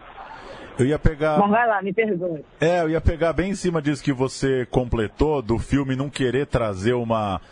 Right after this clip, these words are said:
Speaker 1: uma resposta, não querer tomar um lado, um partido. Pegando ainda um pouco em cima disso, dessa sua última resposta, é, o quanto isso torna mais difícil construir esses personagens? Porque, por ser um tema muito delicado,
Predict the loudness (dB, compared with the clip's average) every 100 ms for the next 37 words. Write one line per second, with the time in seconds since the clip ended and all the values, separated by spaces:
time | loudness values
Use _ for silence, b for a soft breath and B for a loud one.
0 | B 0 2 0 -4 -6 2 2 2 -2
1 | -4 -2 0 0 0 0 0 -2 0 0
2 | 0 -2 -2 0 2 0 0 -2 0 0
3 | -4 B B B B 0 2 0 -2 -2
4 | -2 -2 0 -2 -2 -2 -2 0 -2 0
5 | 0 -2 -2 0 -2 0 -2 0 -2 -4
6 | 0 2 0 -2 -4 -4 -10 B B B
7 | 2 2 0 0 -2 -6 -18 -20 -20 -20
8 | -20 -6 -2 2 0 0 -2 0 0 -2
9 | 0 0 -2 -2 -2 -2 -2 -2 0 0
10 | 0 -2 -2 -2 -2 -2 -2 -4 -4 0
11 | 0 0 -2 0 -2 -4 0 2 2 0
12 | 2 2 2 0 -2 0 -2 -2 -2 -2
13 | 0 -2 -4 -2 -2 0 -2 -4